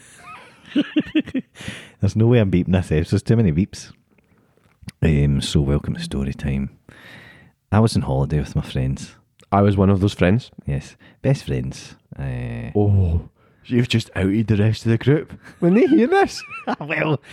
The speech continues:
Speaker 1: I mean, we do this every week. It'd be weird if we weren't best pals.
Speaker 2: Hmm.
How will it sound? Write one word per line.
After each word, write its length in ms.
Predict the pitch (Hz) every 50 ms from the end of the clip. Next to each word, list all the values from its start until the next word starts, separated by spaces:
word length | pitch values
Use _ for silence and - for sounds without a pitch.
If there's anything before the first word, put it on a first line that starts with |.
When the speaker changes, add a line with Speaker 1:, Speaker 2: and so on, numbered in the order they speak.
| - - - - - -
Speaker 1:
I 80 | - 170
mean, 140 | 175 180 170
we 60 | 170
do 160 | 147 160 196
this 240 | - 131 127 127 -
every 240 | 202 175 160 170 180
week. 320 | 180 180 - - - - - - - _ _ _ - - - -
It'd 140 | 135 127
be 100 | 143 147
weird 240 | 139 143 156 165 175
if 80 | 202 143
we 80 | 135 113
weren't 300 | 98 98 98 117 123 113
best 240 | 135 143 139 - -
pals. 380 | 233 180 139 110 - - - _ _ _ _ _ _ _ _ _ _ _ _ _ _ _ _ _ _ _ -
Speaker 2:
Hmm. 180 | 143 147 147